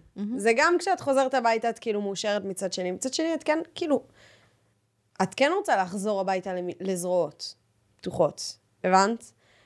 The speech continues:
Speaker 2: את כן רוצה לחזור למישהו הביתה. או זה לפני השינה, זה, זה כזה מלא דברים, את מביאה? זה לקום בבוקר. זה, נגיד במהלך היום לא, כי אני לא כזו, של להרים טלפון ולדבר וזה, זה קצת כאילו לא אני.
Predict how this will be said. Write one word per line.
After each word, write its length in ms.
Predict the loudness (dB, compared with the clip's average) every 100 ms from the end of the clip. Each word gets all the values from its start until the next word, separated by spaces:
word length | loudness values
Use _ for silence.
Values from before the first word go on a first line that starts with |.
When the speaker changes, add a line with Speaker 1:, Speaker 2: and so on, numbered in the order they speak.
| _ -8
Speaker 2:
את 100 | 0
כן 140 | 2
רוצה 240 | 4 4 2
לחזור 280 | 2 0
למישהו 380 | 0 -2 -2 0
הביתה. 380 | 2 2 -2 -6 -16 -18 _ _ _ 0
או 60 |
זה 100 | 2
לפני 240 | 2 0 -2
השינה, 540 | 0 0 2 2 2
זה, 140 | -4 -8 -6
זה 160 | -6
כזה 280 | -4 -4 -2
מלא 200 | 4 6
דברים, 360 | 6 4 2 -2
את 140 | -2
מביאה? 240 | 2 2
זה 100 | 2
לקום 280 | -2 -2 0
בבוקר. 680 | 2 2 2 0 -2 -2 -4 -14 -20 -20 -16 -6
זה, 240 | 0 2 2 2 2 0 -2 _ -6
נגיד 320 | -2 0 2
במהלך 520 | 2 2 0 0 -2
היום 280 | -2 -2 -2
לא, 240 | 0 0 -2
כי 80 | -4
אני 180 | -2
לא 100 | -2 -2
כזו, 360 | -2 -2 -2 -6 _ _ _ _
של 180 | 4 4
להרים 400 | 6 4 2 -2
טלפון 460 | 0 -2 -4 -4 0
ולדבר 600 | 0 0 -2 2 2 2
וזה, 260 | -2 -2 -2
זה 100 | -4
קצת 260 | -10 -18
כאילו 340 | -10 -6 -4 0
לא 180 | 0 2
אני. 300 | 2 0